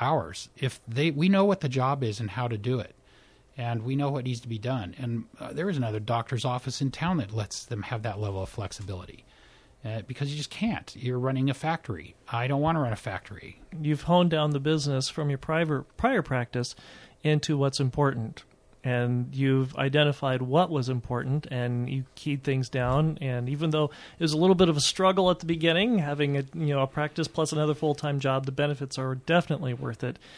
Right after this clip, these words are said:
Speaker 2: And you're able to hone it down and focus on what's important so that you're having a very solid and satisfying career in business and, uh, en-,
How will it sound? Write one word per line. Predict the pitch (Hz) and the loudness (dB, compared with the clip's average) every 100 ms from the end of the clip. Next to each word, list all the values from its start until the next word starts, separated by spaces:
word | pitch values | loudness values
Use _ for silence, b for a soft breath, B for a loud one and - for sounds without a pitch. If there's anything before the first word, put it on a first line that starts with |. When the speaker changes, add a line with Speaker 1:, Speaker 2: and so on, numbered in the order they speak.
| B B | B B
Speaker 2:
And | 139 | -2
you're | 131 | 0
able | 135 139 135 | 0 0 -2
to | 127 | -2
hone | 143 170 | 0 0
it | 139 | 0
down | 127 123 127 | -2 -2 -2
and | 123 | -4
focus | - 135 139 135 | -2 -4 -4 -6
on | 131 | -4
what's | 127 123 | -4 -2
important | 131 - 127 135 120 | -4 -2 -4 -2 -4
so | - 123 | -4 -4
that | 127 - | -4 -4
you're | 131 | -4
having | 131 127 123 | -2 -2 -2
a | |
very | 117 139 131 | -2 0 0
solid | 127 - 127 127 123 | -2 0 0 2 0
and | 117 | -2
satisfying | - 135 131 - 123 120 123 | -2 0 -2 -4 -4 -4 -4
career | - 127 120 123 | -6 -4 -4 -4
in | 120 | -4
business | 120 113 123 - B B B B _ | -6 -6 -8 -8 B B B B _
and, | 131 120 123 | -2 0 0
uh, | 127 151 | -2 -2
en-, | 151 | -6